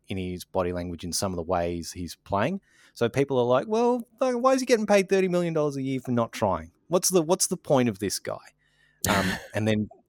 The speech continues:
Speaker 1: now people are saying, "Well, why are we rewarding that attitude with a spot on the Olympics team?" So that might have been taking a toll on him.
Speaker 2: Ah, okay.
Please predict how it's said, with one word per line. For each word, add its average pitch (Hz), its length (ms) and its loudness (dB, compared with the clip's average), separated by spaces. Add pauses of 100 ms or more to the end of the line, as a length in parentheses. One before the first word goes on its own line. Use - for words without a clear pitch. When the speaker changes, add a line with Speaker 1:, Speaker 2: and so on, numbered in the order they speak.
Speaker 1:
now 135 280 6
people 123 300 2
are 104 60 4
saying, 101 300 2
"Well, 117 220 8
why 208 240 4
are 233 60 4
we 226 120 0
rewarding 139 520 2
that 117 160 4
attitude 107 460 0
with 95 140 -2
a 95 160 0
spot - 300 2
on 107 100 2
the 101 120 0
Olympics 90 400 -6
team?" 85 240 -12 (380)
So 98 120 -2
that 110 180 8
might 101 120 4
have 92 80 0
been 87 80 -6
taking 80 280 -8
a 78 40 -14
toll 87 240 -14
on 98 80 -16
him. 110 140 -16 (680)
Speaker 2:
Ah, 98 200 -6
okay. - 220 -16